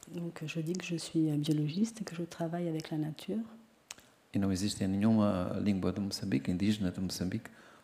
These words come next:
Speaker 2: uma palavra para dizer natureza.
Speaker 1: Et donc, dans aucune langue du Mozambique, il n'existe de mot pour dire nature.
Speaker 2: Este não é uma falta, não é, não é uma minoridade.
Speaker 1: Não, mas que?
Speaker 2: Uma minoridade não é uma coisa menor,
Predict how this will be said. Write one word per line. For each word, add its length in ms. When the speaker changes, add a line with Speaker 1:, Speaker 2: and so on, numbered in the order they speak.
Speaker 2:
uma 180
palavra 400
para 200
dizer 240
natureza. 560
Speaker 1:
Et 80
donc, 180
dans 200
aucune 340
langue 260
du 100
Mozambique, 580
il 80
n'existe 460
de 120
mot 220
pour 220
dire 160
nature. 500
Speaker 2:
Este 220
não 140
é 40
uma 160
falta, 400
não 160
é, 200
não 180
é 40
uma 200
minoridade. 720
Speaker 1:
Não, 140
mas 180
que? 180
Speaker 2:
Uma 200
minoridade 600
não 60
é 40
uma 100
coisa 200
menor, 380